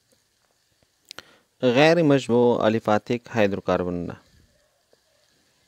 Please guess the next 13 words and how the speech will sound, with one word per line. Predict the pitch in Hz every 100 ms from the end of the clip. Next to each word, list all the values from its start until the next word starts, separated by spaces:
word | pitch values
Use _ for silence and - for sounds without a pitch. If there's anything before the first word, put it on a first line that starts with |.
| _ _ _ _ _ _ _ 98
دا | 98 95 85 - _ _ -
نوی | 101 107 101
سکرین | - 98 95 -
کاسټ | 95 95 - - _ _ _ _ _ -
به | 87
دې | 87 85
باره | 82
کې | 87 87
موږ | 87 85 -
ریکارډ | 87 85 -
کوو. | 110 - _ _ _ _ _ _ _ _ _ - - - - - - - - - _ - - 127 131
غیر | 147 175 196
مشبوع، | 175 131 117 120 120